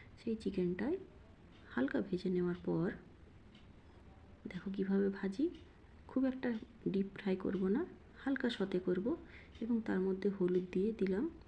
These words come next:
নুন, একটু নাড়াচাড়া করে নেবার পর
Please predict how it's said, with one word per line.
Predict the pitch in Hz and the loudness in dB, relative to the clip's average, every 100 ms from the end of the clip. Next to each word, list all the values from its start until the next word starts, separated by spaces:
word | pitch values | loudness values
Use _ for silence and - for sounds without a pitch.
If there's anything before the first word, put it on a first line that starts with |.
| - - - - - - - - - - 214 | -20 -20 -20 -20 -20 -20 -20 -20 -18 -6 4
নুন, | 196 185 214 311 - - - - - - - - - - - - - - - - - - - - - - - - - - - - - - - - - - - - - - - - | 6 6 6 2 -4 -18 -20 -20 -20 -20 -20 -20 -20 -20 -20 -20 -18 -20 -20 -20 -20 -20 -20 -20 -20 -20 -20 -20 -20 -20 -20 -20 -20 -20 -20 -20 -20 -20 -20 -20 -20 -20 -10 -6
একটু | 214 247 | -2 2
নাড়াচাড়া | 214 180 180 185 185 190 | 4 4 2 2 0 2
করে | 208 220 | 4 6
নেবার | 233 262 | 6 2
পর | 254 180 | 2 0